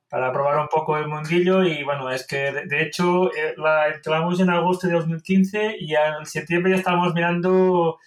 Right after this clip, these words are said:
primero de Casión. Al final, bueno, vimos el, los precios porque queríamos una que no fuera muy vieja y al final, pues, nos, nos decantamos por una nueva por la diferencia de precio, que tampoco era tanto, y,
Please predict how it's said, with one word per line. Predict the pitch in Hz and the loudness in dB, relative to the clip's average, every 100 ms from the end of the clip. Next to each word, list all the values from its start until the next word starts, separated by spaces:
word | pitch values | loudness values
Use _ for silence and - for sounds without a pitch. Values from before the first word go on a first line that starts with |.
| _ _ | _ _
primero | 156 165 185 | -6 0 2
de | 185 | 2
Casión. | 175 165 - 190 220 226 - _ _ - _ _ _ - | 0 -2 0 0 0 -2 -6 _ _ -20 _ _ _ -6
Al | 143 143 | -2 -2
final, | 151 151 160 165 165 | -4 -4 0 0 0
bueno, | 151 139 131 | -2 -6 -10
vimos | 143 151 160 156 147 | -12 -6 -2 -2 -2
el, | 147 - | -8 -8
los | 147 147 | -8 -6
precios | - 160 160 160 160 156 160 - - | -2 -2 0 0 2 2 0 -4 -12
porque | 143 143 | -8 -6
queríamos | 143 156 165 165 160 | -2 0 0 0 -2
una | 165 160 | -2 -4
que | 160 | -4
no | 160 | -4
fuera | - 156 | -2 -2
muy | 151 151 | -4 -6
vieja | 165 185 190 175 190 - _ _ _ _ - | -2 0 0 -2 -6 -6 _ _ _ _ -10
y | 147 | -2
al | 143 143 | -2 -2
final, | 143 151 156 156 | -4 -2 0 -2
pues, | 147 139 135 127 - - - - | -4 -2 -2 -4 -8 -14 -18 -20
nos, | - 139 135 135 139 135 143 | -18 -16 -14 -6 -4 -4 -8
nos | 143 139 131 | -4 -2 -2
decantamos | 139 139 139 143 151 - | -2 -2 -2 -2 -4 -6
por | 147 | -4
una | 139 131 | -4 -4
nueva | 135 147 147 | -2 0 0
por | 139 | 0
la | 127 | 0
diferencia | 123 123 127 143 | 0 -2 -4 -4
de | 160 | -4
precio, | 135 139 | -6 -8
que | 131 | -6
tampoco | 123 131 127 | -4 -4 -2
era | 123 123 | -2 -2
tanto, | 143 143 - 151 151 | -4 -6 -8 -10 -8
y, | 123 117 | -8 -8